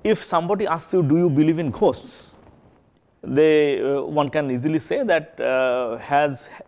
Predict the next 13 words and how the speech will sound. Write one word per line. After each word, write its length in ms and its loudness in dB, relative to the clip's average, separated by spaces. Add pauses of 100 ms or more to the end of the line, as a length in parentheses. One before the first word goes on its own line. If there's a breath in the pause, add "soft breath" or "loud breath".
(140)
any 220 -4
ghost 440 -2
ever, 380 0 (480 soft breath)
uh, 220 4
been 340 -2
observed? 640 -2
Has 320 -8
any, 360 -6
has 360 -8
anybody 380 -2
experienced 640 -2
a 60 0
ghost? 440 -4